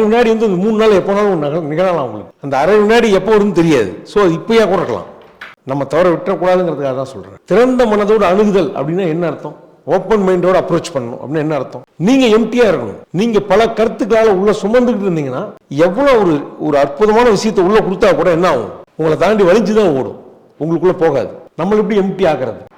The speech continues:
எம்டி ஆகுன்னு நீங்க உள்ள இந்த கம்ப்யூட்டர் இருக்கக்கூடிய எல்லா, எல்லா ஃபைலையும் தூக்கி வெளியே வைக்கணுங்கிற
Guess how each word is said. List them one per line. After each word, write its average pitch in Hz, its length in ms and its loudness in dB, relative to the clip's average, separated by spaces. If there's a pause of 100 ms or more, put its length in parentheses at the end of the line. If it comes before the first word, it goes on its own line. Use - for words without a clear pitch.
(120)
எம்டி 190 240 -2
ஆகுன்னு 220 200 0
நீங்க 185 160 2
உள்ள 208 100 0 (340)
இந்த - 180 -12
கம்ப்யூட்டர் 190 300 0
இருக்கக்கூடிய 175 420 2
எல்லா, 175 160 4 (680)
எல்லா 165 280 2 (240)
ஃபைலையும் 220 420 2
தூக்கி 185 240 -2
வெளியே 220 180 2
வைக்கணுங்கிற 190 340 0